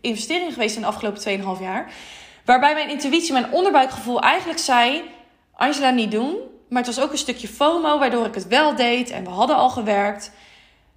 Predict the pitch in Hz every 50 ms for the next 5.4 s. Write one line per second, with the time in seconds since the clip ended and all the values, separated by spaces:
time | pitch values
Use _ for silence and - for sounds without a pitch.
0 | _ _ _ - 254 247 233 220 - - - - - - 208 196 208 247 339 415
1 | - - - - - - - _ _ _ _ _ _ _ _ - 247 226 226 233
2 | 226 208 190 208 226 269 302 277 226 226 220 196 - 185 - - - - - _
3 | _ _ _ _ _ _ _ _ _ _ _ - 196 233 240 220 277 254 - 277
4 | 233 208 226 214 214 202 196 196 180 185 - - - 240 - - 277 254 247 254
5 | 254 - 240 254 254 - -